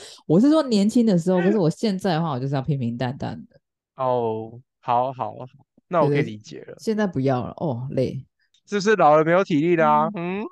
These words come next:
Speaker 1: 对啊，还在那边给我轰烈嘞，哦，拜托欸。
Speaker 2: 帮我杀了吧，帮我杀了，我不要轰烈。
Speaker 1: <laughs> 真的，真的。对啦，
Speaker 2: 嗯，
Speaker 1: 以上就是我们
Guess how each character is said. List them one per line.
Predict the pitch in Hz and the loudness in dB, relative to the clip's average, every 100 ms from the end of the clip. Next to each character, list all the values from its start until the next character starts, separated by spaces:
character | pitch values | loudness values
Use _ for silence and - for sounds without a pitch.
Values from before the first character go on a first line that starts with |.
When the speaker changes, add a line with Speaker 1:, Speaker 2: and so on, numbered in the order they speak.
| - | -6
Speaker 1:
对 | 214 | -2
啊， | 185 165 151 160 185 | 0 0 0 0 0
还 | 185 | -2
在 | 180 | -2
那 | 220 | 0
边 | 226 | 0
给 | 214 | 0
我 | 170 | 0
轰 | 175 170 185 | 0 -2 0
烈 | 180 131 110 | 2 2 0
嘞， | 87 73 | -2 -6
哦， | 120 | -6
拜 | 123 - | -8 -8
托 | - - | -8 -10
欸。 | - - 151 _ _ _ | -12 -14 -14 _ _ _
Speaker 2:
帮 | - | 2
我 | 254 | 2
杀 | 202 - 185 196 | 2 0 2 4
了 | 170 | 2
吧， | 135 | 0
帮 | 139 | -2
我 | 262 | -4
杀 | 208 165 151 | -4 -4 -2
了， | 139 | -2
我 | |
不 | 127 | -2
要 | - | -4
轰 | - 135 | -4 -12
烈。 | 139 - - | -14 -12 -8
Speaker 1:
<laughs> | 440 - | -8 -4
真 | - 190 | -2 0
的， | 175 | 0
真 | 139 - 127 127 | -2 -4 -10 -8
的。 | - 165 160 _ _ | -8 -8 -10 _ _
对 | - | -10
啦， | - 87 - 226 | -8 -8 -12 -12
Speaker 2:
嗯， | 233 | -4
Speaker 1:
以 | 147 | -2
上 | 208 196 | 0 0
就 | 175 | 0
是 | 196 196 170 | 0 0 0
我 | 139 | 0
们 | 127 127 131 | -2 -6 -8